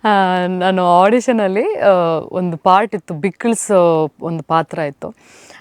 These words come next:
ನಾನು ಬಿಕ್ಲಿಕ್ಕೆನ, ಆ, ಒಂದು ಜೋಶಲ್ಲಿ, ಆ, ಸ್ಟ್ಯಾಮರಿಂಗ್ ಅಂತ ಅಂದ್ಕೊಂಡು ನಂದು ಟೂ ಮಿನಿಟ್ಸ್ ಫುಲ್ ಆಡಿಷನ್ ಟೇಪ್ ಸ್ಟ್ಯಾಮರ್ ಮಾಡ್ಬಿಟ್ಟು ಕಳಿಸ್ಬಿಟ್ಟಿದ್ದೆ. ಆ, ಇದು ನನಗೆ ಮಾಡುವಾಗ ಗೊತ್ತಾಗ್ತಿರ್ಲಿಲ್ಲ. ಕಳ್ಸಾದ್ಮೇಲೆ ಮಧ್ಯರಾತ್ರಿ ಒಂದು ಒಂದು ಗಂಟೆ, ಎರಡು ಗಂಟೆಗೆ ನಂಗೆ ರಪ್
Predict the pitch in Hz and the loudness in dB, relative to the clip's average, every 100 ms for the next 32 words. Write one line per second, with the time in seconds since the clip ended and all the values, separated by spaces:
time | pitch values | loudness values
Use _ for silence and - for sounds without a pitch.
0 | - - 214 220 208 170 214 - 285 233 | -18 -4 0 0 0 -2 -4 0 0 2
1 | 202 170 196 - - 185 170 165 165 160 | 0 0 -2 -4 -4 -2 0 0 -2 -2
2 | 160 151 156 151 143 131 90 - - - | -6 -6 -6 -4 -4 -6 -10 -14 -14 -10
3 | 175 151 208 220 262 233 185 226 269 233 | -10 -4 2 2 2 -2 -4 -4 -2 -2
4 | 165 165 - 185 226 247 226 196 175 170 | -2 -4 -2 -2 0 -2 -2 -4 -4 -6
5 | 160 - 160 165 156 165 190 180 170 160 | -8 -10 -12 -8 -8 -8 -6 -6 -6 -8
6 | _ 254 285 247 233 226 - - 226 240 | _ 2 4 4 2 -2 -4 -2 0 2
7 | 226 185 160 165 196 - 208 180 202 254 | 2 2 2 0 -2 -4 -6 -2 -2 -2
8 | - - - - 240 277 233 185 180 165 | -10 -20 -6 0 0 0 -2 -4 -6 -6
9 | 165 160 160 151 147 - - - - - | -8 -8 -12 -10 -10 -12 -16 -20 -20 -10
10 | - 208 196 190 226 254 240 226 208 247 | 0 4 4 4 4 2 4 4 4 4
11 | 330 269 220 214 240 - 233 220 254 262 | 4 2 2 2 0 0 -2 0 0 2
12 | 226 262 247 240 208 254 262 233 202 196 | 0 2 0 0 -2 -6 -4 -4 -6 -6
13 | 180 233 233 - 226 220 202 180 180 185 | -6 -6 -6 -8 -6 -6 -6 -8 -10 -10
14 | 180 175 180 202 214 214 214 196 180 196 | -10 -10 -8 -8 -8 -6 -6 -6 -8 -10
15 | 185 226 254 214 170 226 | -10 -8 -6 -6 -2 -2